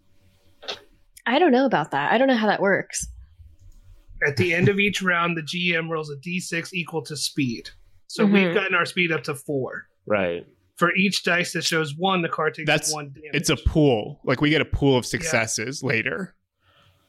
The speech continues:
Speaker 4: So you
Speaker 2: So,
Speaker 4: roll,
Speaker 2: yeah.
Speaker 4: if you roll
Speaker 3: You already
Speaker 4: four.
Speaker 3: speed, so you should be going ahead of them, or no?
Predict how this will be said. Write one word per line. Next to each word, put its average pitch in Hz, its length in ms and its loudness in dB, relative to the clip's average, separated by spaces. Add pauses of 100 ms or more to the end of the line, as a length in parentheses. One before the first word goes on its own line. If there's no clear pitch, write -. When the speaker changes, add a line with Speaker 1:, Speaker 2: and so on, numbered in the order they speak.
(120)
Speaker 4:
So - 160 -2
you 139 160 4
Speaker 2:
So, 151 80 0
Speaker 4:
roll, 147 280 0
Speaker 2:
yeah. 165 120 4
Speaker 4:
if 151 100 0
you 151 120 4
roll 143 200 4
Speaker 3:
You 147 140 0
already 123 320 4
Speaker 4:
four. 120 60 -4
Speaker 3:
speed, 143 420 -4
so - 120 -8
you 120 100 -4
should 127 180 -6
be 107 120 -2
going 113 420 2
ahead 110 200 -4
of 120 100 0
them, 135 200 -2
or 110 260 -4
no? 87 480 -8